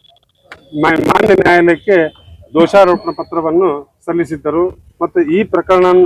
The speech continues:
ಪ್ರಕರಣವನ್ನು ದಾಖಲು ಮಾಡಿದಂಥ ಅಧಿಕಾರಿ,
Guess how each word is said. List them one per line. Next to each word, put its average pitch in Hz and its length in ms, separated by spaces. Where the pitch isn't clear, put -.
ಪ್ರಕರಣವನ್ನು 170 680
ದಾಖಲು 170 300
ಮಾಡಿದಂಥ 170 400
ಅಧಿಕಾರಿ, 151 580